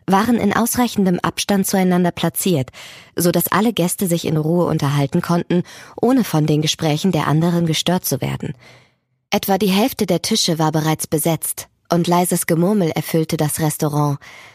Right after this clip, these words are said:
untermalt von den harmonischen Klängen des Pianos, das mitten im Raum stand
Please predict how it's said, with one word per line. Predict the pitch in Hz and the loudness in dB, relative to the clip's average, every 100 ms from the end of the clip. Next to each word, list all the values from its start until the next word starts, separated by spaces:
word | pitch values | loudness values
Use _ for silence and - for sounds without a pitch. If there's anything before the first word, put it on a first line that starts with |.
| _ _ | _ _
untermalt | 208 202 202 214 233 - | -2 0 2 2 0 -2
von | 220 190 | 0 0
den | 175 160 | 2 2
harmonischen | 156 160 175 190 - 160 | 2 2 2 0 0 -2
Klängen | - - 151 180 | -2 -2 0 0
des | 160 - | -2 -4
Pianos, | - 156 160 165 143 - | -4 -2 0 2 0 -2
das | 147 - | -4 -2
mitten | 151 - 147 | -2 -2 -2
im | 147 | 0
Raum | 147 170 | 0 0
stand | 165 156 139 | 0 -2 -2